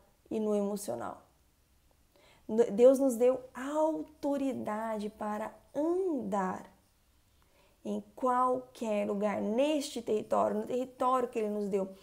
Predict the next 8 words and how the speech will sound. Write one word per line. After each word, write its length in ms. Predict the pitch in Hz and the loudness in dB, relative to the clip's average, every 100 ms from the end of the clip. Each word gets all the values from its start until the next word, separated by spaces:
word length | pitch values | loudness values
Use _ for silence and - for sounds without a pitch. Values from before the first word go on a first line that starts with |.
| - - - _ | -20 -20 -20 _
no 140 | 233 | -2
território 840 | 233 254 269 - - 254 262 254 220 | 0 0 0 0 4 4 6 2 2
da 140 | 220 | 0
nossa 340 | 208 208 - | -2 -4 -4
mente. 480 | 202 202 - - - _ _ _ _ _ - - _ | -4 -6 -10 -20 -20 _ _ _ _ _ -20 -20 _
Andar 300 | 269 285 359 | 2 4 4
sem 240 | 392 508 392 | 0 0 2
medo. 480 | 233 240 214 180 | 2 2 0 -4